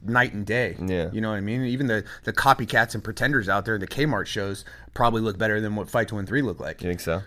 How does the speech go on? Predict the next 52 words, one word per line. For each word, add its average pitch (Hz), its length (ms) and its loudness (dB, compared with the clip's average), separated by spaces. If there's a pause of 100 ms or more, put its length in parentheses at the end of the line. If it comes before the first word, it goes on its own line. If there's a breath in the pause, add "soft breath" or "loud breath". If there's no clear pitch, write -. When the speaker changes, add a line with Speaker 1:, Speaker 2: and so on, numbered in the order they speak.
Speaker 1:
You 120 100 0
know 110 140 2
what 107 80 2
I 101 60 0
mean? 107 200 -4
Yeah, 131 280 8
I 107 80 2
mean, 107 280 0 (180)
we, 147 200 2
we 143 100 4
had 139 80 6
Speaker 2:
It 135 40 4
Speaker 1:
a - 20 6
Speaker 2:
was - 80 2
Speaker 1:
good, 127 180 10
Speaker 2:
early 117 180 10
Speaker 1:
we 160 80 10
had 170 100 10
a - 20 6
Speaker 2:
in 131 60 2
Speaker 1:
good 135 120 6
Speaker 2:
the 101 60 2
Speaker 1:
start, 107 320 8
Speaker 2:
day. 113 60 0
Speaker 1:
but 117 120 2
I 120 80 4
had 135 160 2
no 117 140 0
money, 120 300 2
you 110 140 -4
know? 117 200 0
So, 117 160 0
so - 160 -2
now 131 280 6
it's 104 120 -4
like 104 160 0 (380)
we 117 180 -2
constantly 123 580 0 (460 loud breath)
are 117 100 4
improving, 113 540 2
getting, 107 320 -2
you 104 80 -2
know, 101 80 -4
better 123 340 0
lighting, 104 300 -2
better 113 180 4
technology, 98 560 -6
better 110 220 0
video, 101 380 -2
better 113 200 0
sound, 101 400 -2
like, 95 200 -6